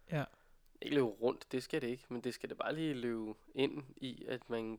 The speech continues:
Speaker 2: lige kan købe nogle batterier og
Speaker 1: Ja,
Speaker 2: lidt en gang
Speaker 1: og
Speaker 2: imellem.
Speaker 1: hvis man nu skal, det skal ikke løbe rundt, men hvis man skal se Kenneth, der løber i fugleperspektiv, så skal
Speaker 2: Øh,
Speaker 1: man
Speaker 2: åh
Speaker 1: have en
Speaker 2: ja.
Speaker 1: drone.
Speaker 2: Så skal man have en drone.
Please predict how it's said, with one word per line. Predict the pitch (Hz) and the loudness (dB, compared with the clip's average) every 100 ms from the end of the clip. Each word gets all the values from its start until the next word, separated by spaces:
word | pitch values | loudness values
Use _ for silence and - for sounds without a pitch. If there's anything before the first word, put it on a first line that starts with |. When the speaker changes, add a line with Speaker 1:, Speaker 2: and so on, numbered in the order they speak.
| - - | -10 -18
Speaker 2:
lige | 254 320 381 403 392 - | -10 -8 -6 -6 -4 -2
kan | 165 - | -2 0
købe | - 139 151 160 | 2 4 4 2
nogle | 131 | 0
batterier | 113 113 110 - - | 4 4 4 2 0
og | 135 123 110 | 2 2 2
Speaker 1:
Ja, | 143 | 2
Speaker 2:
lidt | 123 | 2
en | |
gang | 117 117 | 0 2
Speaker 1:
og | |
Speaker 2:
imellem. | 117 151 | 2 4
Speaker 1:
hvis | 151 | 4
man | 156 | 4
nu | 151 | 2
skal, | - 156 147 - 160 | 2 2 2 -2 -4
det | 143 | -2
skal | 151 | 0
ikke | 151 | 2
løbe | 156 156 | 2 4
rundt, | 160 160 | 2 2
men | 147 | 0
hvis | 147 | 2
man | 135 | 0
skal | - 151 | -2 -2
se | - 156 - | 0 -4 0
Kenneth, | 156 160 170 | 4 4 4
der | 147 | 4
løber | 147 160 160 143 - - - - - - - - - - - - - - - | 2 2 2 2 -2 -20 -20 -20 -20 -20 -20 -20 -20 -20 -20 -20 -20 -8 -2
i | 147 | 2
fugleperspektiv, | 170 196 147 - 139 139 - 151 | 4 4 4 2 0 0 0 0
så | |
skal | - 196 | 6 12
Speaker 2:
Øh, | |
Speaker 1:
man | 180 | 12
Speaker 2:
åh | |
Speaker 1:
have | 156 | 12
en | 180 | 12
Speaker 2:
ja. | |
Speaker 1:
drone. | 196 240 - | 8 6 2
Speaker 2:
Så | - | -6
skal | - 165 | 2 4
man | |
have | 135 | 6
en | 127 | 4
drone. | 123 147 | 2 0